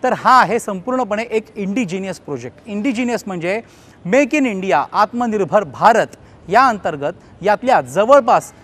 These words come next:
सत्तर ते ऐंशी टक्के फिटिंग्स या संपूर्णपणे भारतीय आहेत. भारतीय बनावटीची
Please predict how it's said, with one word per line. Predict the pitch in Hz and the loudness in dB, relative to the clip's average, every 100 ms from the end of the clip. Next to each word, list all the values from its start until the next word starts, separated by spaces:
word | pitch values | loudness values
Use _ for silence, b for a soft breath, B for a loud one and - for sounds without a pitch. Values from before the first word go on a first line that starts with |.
| - | -18
सत्तर | - 226 - 285 | -8 -8 0 0
ते | 240 285 190 | 2 -2 -2
ऐंशी | 208 - | -4 -4
टक्के | 277 226 - | -4 -2 -2
फिटिंग्स | 226 226 214 233 156 | -2 -4 -4 -4 -4
या | 220 | -6
संपूर्णपणे | 226 214 220 254 233 214 | -4 -6 -4 -4 -2 -4
भारतीय | 165 120 156 190 180 180 | -6 -2 -2 -2 -6 -6
आहेत. | 127 123 - b b b b | -6 -10 -20 b b b b
भारतीय | 139 185 226 262 285 262 | -6 0 2 2 2 2
बनावटीची | 190 226 254 233 233 - 220 | 2 2 2 2 -4 -6 -8